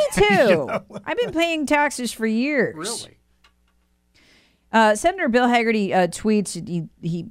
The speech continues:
Speaker 2: links to the part of the bill. "This is more of our tax dollars being used to buy off Democrat sanctuary city mayors. This is the border security Democrats really want." Um,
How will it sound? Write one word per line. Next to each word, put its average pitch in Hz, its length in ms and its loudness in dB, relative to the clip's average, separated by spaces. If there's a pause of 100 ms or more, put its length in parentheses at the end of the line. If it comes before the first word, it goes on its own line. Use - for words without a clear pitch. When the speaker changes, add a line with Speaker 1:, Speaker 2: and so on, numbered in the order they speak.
(540)
Speaker 2:
links 185 300 -4
to 185 100 -2
the 165 60 -2
part 165 240 0
of 151 40 -4
the 156 60 -6
bill. 170 300 4
"This - 260 -2
is 233 140 -2
more 269 180 6
of 320 60 0
our 247 120 4
tax 190 300 -2
dollars 180 240 0
being 185 180 -4
used 175 140 -4
to 175 60 -6
buy 180 180 4
off 170 180 0
Democrat 214 440 -2
sanctuary 190 420 -4
city 170 240 -4
mayors. 185 420 -4 (300)
This 196 160 -6
is 196 100 -4
the 196 80 -2
border 190 300 0
security 185 440 -2
Democrats 165 600 -2
really 247 420 0
want." 151 500 -4 (760)
Um, 170 600 2